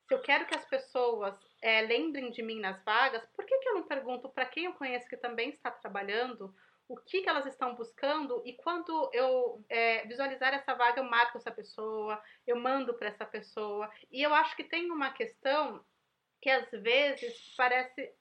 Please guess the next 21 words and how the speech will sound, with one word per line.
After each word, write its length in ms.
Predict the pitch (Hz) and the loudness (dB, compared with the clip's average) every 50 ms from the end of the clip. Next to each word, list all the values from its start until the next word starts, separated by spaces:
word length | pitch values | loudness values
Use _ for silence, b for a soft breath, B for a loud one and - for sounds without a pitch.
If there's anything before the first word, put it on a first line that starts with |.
| _ _ - | _ _ -2
é, 340 | - 240 240 240 240 233 233 233 | 2 4 6 6 6 4 2 0
ser 140 | - 262 247 | 0 2 4
algo 240 | 247 240 247 247 247 | 6 6 6 6 4
até 240 | 247 247 - 262 254 | 0 -2 -2 -2 -2
romântico, 960 | 254 277 302 302 269 254 233 220 208 185 - - - - _ _ - 190 - B B B B B B B | 0 -2 -2 -2 0 0 0 -2 -4 -6 -10 -14 -16 -18 _ _ -20 -20 -20 B B B B B B B
mas 280 | - 240 262 285 277 277 - - - - | 0 4 4 4 4 2 -6 -10 -6 0
quem 440 | 320 330 381 508 508 466 392 320 | 0 0 2 2 -2 -2 -4 -4
já 240 | 277 - 262 247 247 | 0 4 6 6 6
teve 380 | 247 247 - - 254 285 330 392 | 6 4 2 4 4 4 4 0
essa 160 | 381 - 320 | -6 -6 -8
experiência 920 | - - _ - 269 269 254 240 220 208 196 196 196 190 - - 214 208 | -10 -8 _ -2 -2 0 0 0 0 0 0 -4 -8 -12 -10 -8 -8 -8
de 240 | 202 190 - 247 247 | -8 -8 -8 -8 -8
plantar 800 | - - 262 254 269 277 277 _ - 226 208 185 165 165 165 - _ _ _ _ _ _ | -8 -4 -2 -2 -2 -2 -4 _ 0 2 2 2 0 -2 -8 -14 _ _ _ _ _ _
pra 160 | - 240 254 | 4 6 6
depois 380 | 254 247 262 262 - 277 254 254 | 8 6 4 2 4 2 2 2
colher, 680 | - - 226 220 220 226 240 262 285 269 233 226 - _ _ _ _ _ - | 0 -4 -2 0 2 4 6 6 6 6 4 0 -4 _ _ _ _ _ 4
sabe 260 | 277 254 254 233 240 | 6 6 6 6 2
que 80 | - 240 | -6 -6
dá 120 | 226 208 | -6 -6
certo. 360 | - - 196 185 190 - _ _ _ _ _ _ _ _ _ _ _ _ _ _ _ _ _ _ _ _ _ _ _ _ _ - | -8 -8 -10 -10 -10 -14 _ _ _ _ _ _ _ _ _ _ _ _ _ _ _ _ _ _ _ _ _ _ _ _ _ -14
Né? 420 | 196 196 196 202 208 214 220 226 | -10 -6 -2 2 4 6 6 4